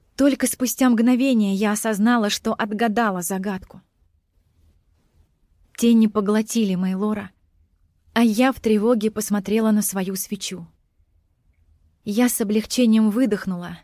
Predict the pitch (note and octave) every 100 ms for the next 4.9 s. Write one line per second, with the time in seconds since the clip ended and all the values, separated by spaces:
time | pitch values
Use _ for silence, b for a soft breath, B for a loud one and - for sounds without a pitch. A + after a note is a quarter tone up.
0 | _ G#3+ G#3+ G#3+ A3+ A#3+ G#3 G3 G#3 A3
1 | G3+ F#3+ F#3+ F#3+ - G3 G3 - G3+ F#3+
2 | G3 F3+ F#3 F#3 _ _ _ _ _ _
3 | _ _ _ _ - - - A3 G#3+ G3
4 | G3+ - G3+ G3 F#3 - G3+ F3 -